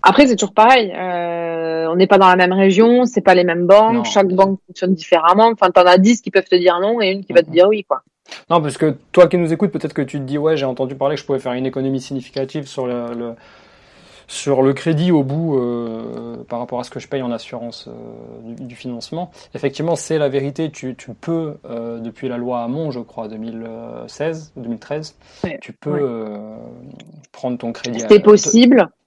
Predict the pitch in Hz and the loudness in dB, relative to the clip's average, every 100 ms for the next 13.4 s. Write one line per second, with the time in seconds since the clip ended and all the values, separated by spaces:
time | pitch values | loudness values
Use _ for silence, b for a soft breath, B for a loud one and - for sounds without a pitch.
0 | _ - 110 _ - 202 240 247 247 220 | _ -14 -14 _ 4 6 6 4 6 6
1 | 214 208 208 202 202 226 262 214 214 202 | 4 2 2 2 2 0 2 4 4 2
2 | - 214 202 190 180 - 240 - - _ | 0 2 2 2 2 4 2 2 -10 _
3 | _ _ - 233 - - 262 220 214 233 | _ _ 2 2 2 0 0 2 2 0
4 | 233 214 202 190 226 196 180 202 196 202 | 0 0 2 2 0 0 4 2 2 -4
5 | 190 190 185 - 233 247 226 185 180 190 | 0 2 2 0 0 4 4 4 4 2
6 | 180 180 175 185 185 214 220 208 180 175 | 2 2 2 2 4 6 8 8 8 6
7 | 170 180 190 - 180 175 185 175 208 233 | 4 2 2 -2 -4 2 6 8 8 6
8 | 185 170 - 185 190 180 180 180 180 - | 0 -4 0 0 0 -2 -2 -2 -6 -2
9 | 175 190 220 240 220 196 196 196 - 175 | -2 2 6 4 4 0 0 0 -8 -4
10 | 180 185 185 170 170 170 180 175 175 254 | -2 2 4 4 2 4 2 2 2 6
11 | 240 - 180 175 151 165 165 143 156 254 | 6 4 0 0 2 2 4 4 6 6
12 | 254 156 151 175 170 185 170 131 - 104 | 6 2 -2 0 0 2 0 -2 -8 -12
13 | - 135 143 120 | -10 -8 -8 -10